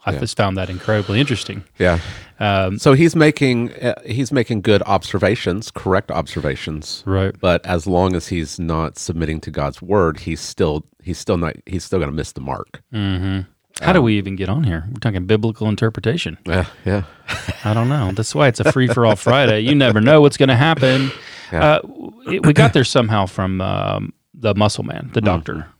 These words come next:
Speaker 2: Yeah.
Speaker 1: Who, who wants you all
Speaker 2: 'Cause
Speaker 1: to
Speaker 2: he,
Speaker 1: know he's a
Speaker 2: 'cause,
Speaker 1: doctor.
Speaker 2: yeah, 'cause he, he thinks that
Speaker 1: Oh,
Speaker 2: every,
Speaker 1: he,
Speaker 2: every
Speaker 1: therapy.
Speaker 2: pastor should have.
Speaker 1: Every, if he doesn't have a secular therapist
Speaker 2: Right.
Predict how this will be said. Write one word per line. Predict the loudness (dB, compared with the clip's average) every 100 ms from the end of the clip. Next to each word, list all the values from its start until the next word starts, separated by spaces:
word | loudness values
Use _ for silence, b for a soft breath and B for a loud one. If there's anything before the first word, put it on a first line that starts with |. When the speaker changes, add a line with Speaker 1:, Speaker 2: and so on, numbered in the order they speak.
| _
Speaker 2:
Yeah. | -4
Speaker 1:
Who, | -4 0
who | 0
wants | 0 0
you | 2
all |
Speaker 2:
'Cause | 4
Speaker 1:
to | 4
Speaker 2:
he, | 4
Speaker 1:
know | 4
he's | 2 0
a |
Speaker 2:
'cause, | 0
Speaker 1:
doctor. | 0 -4 -12 b -2
Speaker 2:
yeah, | -2 -2 -2
'cause | -2
he, | 0 -4 -4
he | -6
thinks | -4 -6 -6 -6
that | -2 4
Speaker 1:
Oh, | 4
Speaker 2:
every, | 6 6
Speaker 1:
he, | 6
Speaker 2:
every | 4 2
Speaker 1:
therapy. | 2 2 -2
Speaker 2:
pastor | -6
should | -6 -8
have. | -6 -8 -2 4
Speaker 1:
Every, | 4 4
if | 4 4
he | 6
doesn't | 6 6
have | 4 4
a | 2
secular | 2 -2 0 0 0
therapist | 2 0 0 0 -4 -6 -14 -12
Speaker 2:
Right. | -12